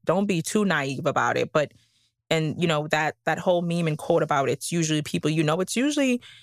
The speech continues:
people you know that wrong you and or are the ones to abuse you. But, and, and, and again, I'm not saying I was wrong. This wasn't a situation where it was so much wrong. It was more about, um, accessibility and just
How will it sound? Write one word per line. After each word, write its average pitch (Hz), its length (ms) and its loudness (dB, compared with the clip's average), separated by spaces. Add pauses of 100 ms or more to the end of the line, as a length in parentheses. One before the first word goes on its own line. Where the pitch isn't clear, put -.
(120)
people 208 220 0
you 170 140 0
know 156 160 2
that 147 140 2
wrong 160 260 2
you 151 240 -2 (180)
and 160 540 0
or 151 460 2 (120)
are 160 120 2
the 156 100 -2
ones 151 300 -4
to 208 120 0
abuse 214 320 2
you. 147 140 -4
But, 147 220 0 (340)
and, 185 140 2
and, 180 200 0
and 180 80 0
again, 175 220 0
I'm 170 100 -2
not 175 200 0
saying 160 200 0
I 151 100 2
was 147 180 -6
wrong. 151 320 0
This 156 200 -2
wasn't 160 200 0
a 151 40 -2
situation 156 720 -2
where 143 140 2
it 143 80 0
was 151 100 -2
so - 140 -2
much 160 180 -4
wrong. 151 200 0
It 151 60 -2
was 156 140 -6
more 156 220 2
about, 143 400 0 (420)
um, 131 420 0 (320)
accessibility 160 920 0
and 139 160 -2
just - 480 -4